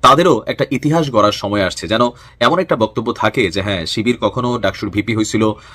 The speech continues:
বা তারা এরকম ভূমিদস বিজয় পাইছিল, then ওই এক বছর ডাকসু বা ঢাবি আপনার, আহ, পরিপূর্ণ রূপ পাইছে। তো প্রথম যে জিনিসটা ভালো লাগছে আমার কাছে সবচেয়ে বেশি, সেটা হচ্ছে, আহ, বিজয়ের পর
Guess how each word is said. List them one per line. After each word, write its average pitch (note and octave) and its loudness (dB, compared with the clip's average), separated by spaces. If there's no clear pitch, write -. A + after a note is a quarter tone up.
বা G2+ 4
তারা G#2+ 4
এরকম G#2+ 0
ভূমিদস B2 0
বিজয় A#2 2
পাইছিল, A#2 2
then C3+ 2
ওই E3 4
এক C3+ 0
বছর D3+ 0
ডাকসু C#3 -2
বা G2+ 4
ঢাবি A2+ 2
আপনার, G#2+ 2
আহ, G2 2
পরিপূর্ণ E3 2
রূপ G#2+ 0
পাইছে। - -2
তো C#3+ -2
প্রথম D#3 2
যে G3 6
জিনিসটা D#3+ 2
ভালো A#2+ 4
লাগছে A#2+ 2
আমার G#2+ 0
কাছে A2 -2
সবচেয়ে A#2 -4
বেশি, D#3 2
সেটা D3+ 4
হচ্ছে, G3 0
আহ, A2+ 8
বিজয়ের E3+ 6
পর E2+ 0